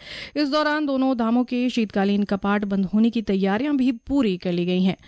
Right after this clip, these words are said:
गंगोत्री धाम के कपाट बाईस अक्टूबर को अन्नकूट पर्व पर दोपहर ग्यारह बजकर छत्तीस मिनट पर और यमुनोत्री धाम के कपाट तेईस अक्टूबर को भैया दूज पर दोपहर साढ़े बारह बजे बंद कर दिए जाएंगे। कपाट बंद होने के बाद अगले छह महीने तक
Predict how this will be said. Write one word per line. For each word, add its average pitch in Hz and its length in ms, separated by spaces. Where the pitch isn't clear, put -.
गंगोत्री 196 400
धाम 196 220
के 190 120
कपाट 190 400
बाईस 190 280
अक्टूबर 208 400
को 302 260
अन्नकूट 311 540
पर्व 262 300
पर 269 240
दोपहर 214 560
ग्यारह 202 320
बजकर 208 360
छत्तीस 220 520
मिनट 220 440
पर 320 220
और 302 120
यमुनोत्री 254 540
धाम 254 180
के 254 100
कपाट 262 380
तेईस 277 320
अक्टूबर 233 360
को 247 180
भैया 226 320
दूज 240 260
पर - 160
दोपहर 294 280
साढ़े 226 320
बारह 202 240
बजे 196 260
बंद 190 320
कर 190 180
दिए 180 160
जाएंगे। 185 440
कपाट 190 280
बंद 196 260
होने 226 240
के 226 60
बाद 226 320
अगले 208 200
छह 214 220
महीने 220 400
तक 254 340